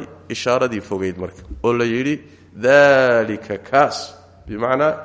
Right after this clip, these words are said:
kaas darajadiisu sarraysa waa. Kaa maqaamka sare leh waa. Saasaa marka ishaarada fogna loogu ishaaray. Ishaarada dhowna waxaa loogu ishaaray li'anna quluubta iyo,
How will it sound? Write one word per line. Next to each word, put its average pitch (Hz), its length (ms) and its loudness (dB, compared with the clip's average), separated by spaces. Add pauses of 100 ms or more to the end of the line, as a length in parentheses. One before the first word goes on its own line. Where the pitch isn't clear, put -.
(420)
kaas 185 840 4
darajadiisu 151 720 -6
sarraysa 117 540 -8
waa. 95 200 -10 (1200)
Kaa 180 360 4
maqaamka 151 680 -2
sare - 380 0
leh 117 120 2
waa. 90 200 -6 (440)
Saasaa 131 420 -2
marka 135 380 -4 (420)
ishaarada 131 440 -2
fogna 117 340 -8
loogu 104 280 -4
ishaaray. - 360 -14 (1000)
Ishaarada 147 400 2
dhowna 143 220 4
waxaa 131 200 0
loogu 151 160 0
ishaaray 147 480 -2 (500)
li'anna 139 380 4
quluubta 127 520 -2
iyo, 107 260 -2